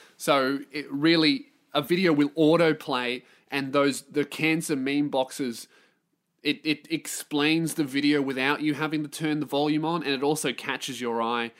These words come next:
And I, I figured out that the actual video part of it, the part that moves, is the same size whether or not you have the cancer boxes on or off. So basically all it does is it makes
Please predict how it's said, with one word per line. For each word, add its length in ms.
And 220
I, 140
I 100
figured 340
out 180
that 220
the 120
actual 420
video 500
part 320
of 80
it, 80
the 60
part 280
that 80
moves, 440
is 240
the 120
same 540
size 720
whether 460
or 120
not 380
you 140
have 260
the 80
cancer 460
boxes 560
on 240
or 240
off. 360
So 180
basically 520
all 220
it 80
does 280
is 160
it 160
makes 540